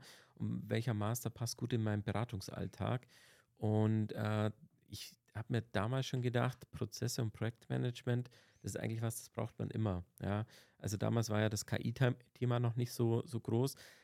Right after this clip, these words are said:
aber selbst heute würde ich sagen, ist das ein, ein zeitloser Master, weil auch egal, was K I alles kann und, und, äh, disruptiert und, und toller macht, schöner macht, schneller macht,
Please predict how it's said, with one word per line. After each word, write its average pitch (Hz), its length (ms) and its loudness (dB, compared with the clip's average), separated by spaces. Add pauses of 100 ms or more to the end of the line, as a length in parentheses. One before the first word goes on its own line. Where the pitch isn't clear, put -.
(200)
aber 107 460 4
selbst - 320 0
heute 123 220 4
würde 120 140 4
ich 117 100 -2
sagen, 113 240 2
ist - 180 -4
das - 160 -4
ein, 104 380 0
ein 104 80 -8
zeitloser 104 520 0
Master, 110 460 0
weil 110 160 2
auch - 260 -6 (120)
egal, 117 340 0
was - 340 -2
K - 120 -4
I 120 260 -4
alles 113 340 -2
kann 135 360 0 (360)
und, 113 260 -2
und, 110 420 -6
äh, 107 120 -4
disruptiert 117 760 -2
und, 107 160 -2
und 101 200 -4 (500)
toller 117 280 4
macht, 117 420 -2
schöner 113 300 0
macht, 107 240 -2
schneller 120 300 4
macht, 123 260 2